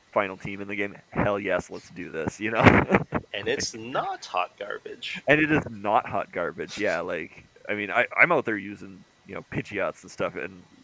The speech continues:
Speaker 1: liking it. And, like, this is actually good, you know? So, um, so yeah, that's my last one. Like, I,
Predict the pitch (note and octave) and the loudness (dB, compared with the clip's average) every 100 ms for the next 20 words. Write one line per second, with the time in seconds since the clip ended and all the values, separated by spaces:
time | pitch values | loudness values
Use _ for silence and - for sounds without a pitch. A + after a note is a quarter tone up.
0 | _ F#2+ F#2+ F#2 F#2+ E2+ C#2+ C#2 _ - | _ -20 -6 -4 -4 -10 -12 -14 _ -20
1 | - _ - G2 F2+ E2+ D2 - G#2 A#2+ | -20 _ -10 -8 -6 -6 -8 -12 -6 -4
2 | A#2 G2+ - D2 - - E2+ G2+ - - | -4 -6 -8 -14 -16 -4 0 0 2 0
3 | D#2 E2 G2+ - - - - _ _ - | 0 -10 -10 -12 -16 -20 -20 _ _ -6
4 | D#2 D#2+ G2+ - G2 F2+ F2+ - _ _ | -4 -4 -6 -2 0 0 -8 -20 _ _
5 | _ _ _ _ _ - A#2+ A2 G2+ A#2 | _ _ _ _ _ -2 4 4 6 4
6 | - A#2+ F2+ F2 F2 G2 F#2+ F#2 E2+ F2 | 4 0 2 0 0 -6 -8 -6 -4 -4
7 | - G2+ G2+ G2 F#2+ | -2 4 4 4 0